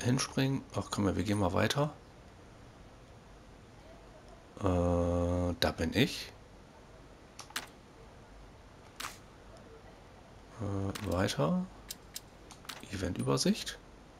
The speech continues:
So, dann habe ich das erste gefahren. Bestenliste nochmal gucken. Da können wir uns den Split ja nochmal angucken.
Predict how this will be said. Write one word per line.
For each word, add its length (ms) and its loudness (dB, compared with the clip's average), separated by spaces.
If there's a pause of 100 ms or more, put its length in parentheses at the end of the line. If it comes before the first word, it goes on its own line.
(800)
So, 240 12
dann 140 12
habe 140 12
ich 60 4
das 160 10
erste 300 12
gefahren. 440 8 (280)
Bestenliste 540 8
nochmal 200 4
gucken. 300 4 (1160)
Da 80 0
können 260 8
wir 60 10
uns 260 10
den 320 4 (180)
Split 480 8
ja 100 12
nochmal 280 10
angucken. 420 8